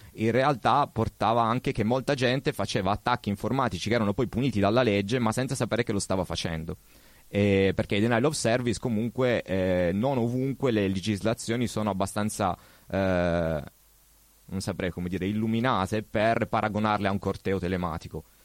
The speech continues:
Cioè, in molti posti il denial of service è un attacco informatico, in America è così, punibile con anni di galera. Quindi se te, diciamo, non,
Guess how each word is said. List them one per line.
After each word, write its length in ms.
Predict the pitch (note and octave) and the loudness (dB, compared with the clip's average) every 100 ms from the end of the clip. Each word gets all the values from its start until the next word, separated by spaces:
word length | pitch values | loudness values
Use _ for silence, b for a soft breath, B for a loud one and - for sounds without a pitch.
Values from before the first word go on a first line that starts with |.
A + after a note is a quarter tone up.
| b | b
Cioè, 160 | - F#2+ | -2 0
in 140 | B2 | 0
molti 300 | A#2 A2+ D#3 | 0 -2 -4
posti 280 | B2+ C3+ A2 | -2 -2 -4
il 60 | |
denial 240 | G2+ G2+ G2+ | -2 0 0
of 80 | C#3 | -2
service 540 | A2 A2+ G#2 F#2+ F2+ | -2 -2 -2 -4 -2
è 60 | G2 | -2
un 140 | G#2 | -2
attacco 360 | G#2 G#2 - G2 | -2 -4 -4 -6
informatico, 840 | - C3+ A2 G2 A#2 A#2 A#2 - - _ - | -4 -2 0 0 -2 -2 -2 -4 -16 _ -6
in 140 | F#2 | -2
America 320 | F#2 A2 F#2 | 0 0 0
è 60 | F#2+ | -2
così, 440 | D#3 B2+ G#2+ B2+ - - | -2 -2 -2 -4 -8 -14
punibile 720 | - B2 A2 A#2 C3+ C3 C3 - | -6 -2 -2 0 0 2 2 0
con 280 | F2+ G#2 G#2 | -4 -2 -2
anni 260 | F#2+ G#2+ | -2 -2
di 100 | G#2 | -2
galera. 420 | F2+ F#2 G#2+ E2+ E2 B B B B B B - - | 0 0 0 0 -4 B B B B B B -20 -8
Quindi 300 | C3 G2 F#2+ | -4 -2 -4
se 280 | - A2 - | -2 -4 -2
te, 360 | B2+ A#2 - - _ | -2 -2 -6 -14 _
diciamo, 440 | F#2 F#2 A2+ G2 F#2+ | -10 -4 -2 0 0
non, 680 | G#2+ G#2 G#2 F#2 F2 D#2+ | -2 -2 -2 -2 -4 -6